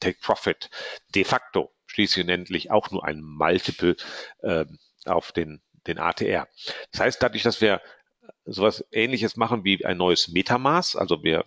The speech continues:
wir, wir kriegen ein, ein Maß, werden wir dadurch ein bisschen, äh, adaptiv. Und das ist etwas, was sich immer grundsätzlich, ähm, lohnt und sehr praktikabel ist.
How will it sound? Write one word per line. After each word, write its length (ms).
wir, 180
wir 160
kriegen 260
ein, 220
ein 200
Maß, 840
werden 340
wir 80
dadurch 560
ein 140
bisschen, 480
äh, 320
adaptiv. 640
Und 220
das 180
ist 120
etwas, 420
was 160
sich 180
immer 240
grundsätzlich, 880
ähm, 380
lohnt 560
und 340
sehr 200
praktikabel 680
ist. 300